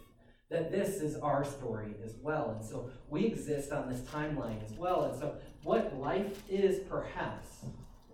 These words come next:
this is one analogy for us, is this wilderness time in which I am both this old Adam,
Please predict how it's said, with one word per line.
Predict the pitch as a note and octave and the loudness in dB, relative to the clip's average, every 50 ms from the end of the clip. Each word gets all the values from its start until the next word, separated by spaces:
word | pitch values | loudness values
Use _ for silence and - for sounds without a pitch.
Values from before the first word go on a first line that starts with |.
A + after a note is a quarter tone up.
| - | -14
this | D3 - - - | -12 -12 -10 -10
is | - A2 | -10 -8
one | A2 A#2+ C3+ C3+ C3 C3 C3 B2+ B2 - B2 A#2+ | -6 -4 -4 -2 -2 -2 -4 -4 -4 -6 -6 -6
analogy | A#2 A#2 A#2 A#2 B2 B2 B2 A#2 A2 G#2+ | -6 -4 -4 -4 -4 -4 -6 -6 -8 -8
for | A#2 A#2 A2 G#2 | -8 -8 -6 -8
us, | A2 - - - - - - - - - | -8 -10 -12 -14 -14 -16 -16 -12 -10 -6
is | F#3 F3+ F3+ F3 - - - | 0 2 4 4 2 2 -2
this | D3 D3 C#3+ - | -2 -2 -2 -2
wilderness | B2+ C#3 C#3 C#3 C#3 C#3 C3+ B2 A#2+ - - | -2 -2 -2 0 0 -2 -2 -4 -4 -6 -6
time | - - - B2 G#2 F#2+ - - - - - - - - - - - _ _ _ _ _ _ _ _ - _ _ | -8 -8 -8 -8 -8 -8 -10 -12 -14 -16 -20 -20 -20 -20 -20 -20 -20 _ _ _ _ _ _ _ _ -20 _ _
in | - D3 | -4 -2
which | D3+ D#3 D3+ D#3+ | 0 0 2 2
I | D#3+ D#3+ D#3+ | 4 4 4
am | D#3+ D#3+ D3+ C3+ | 4 2 0 0
both | C#3 C#3+ D3 C#3+ - - | 0 2 2 0 0 -2
this | C3+ C3 B2 - - | -2 -2 -2 -2 -2
old | - C#3+ E3 F#3+ - - | 2 4 4 4 4 2
Adam, | A#2 A2 A2 G#2 G#2 A2 B2+ D3 | 0 -2 -2 -2 -4 -6 -8 -8